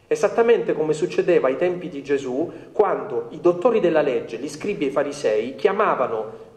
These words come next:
magistero di Dio la loro interpretazione della legge. E Gesù non viene a portare un'altra legge, non è, dice: "Io non sono venuto ad abolire,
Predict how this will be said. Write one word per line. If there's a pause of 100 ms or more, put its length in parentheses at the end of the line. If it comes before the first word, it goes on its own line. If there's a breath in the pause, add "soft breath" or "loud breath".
(100)
magistero
di
Dio
la
loro
interpretazione
della
legge. (1400 loud breath)
E
Gesù
non
viene
a
portare
un'altra
legge,
non
è,
dice:
"Io
non
sono
venuto
ad
abolire,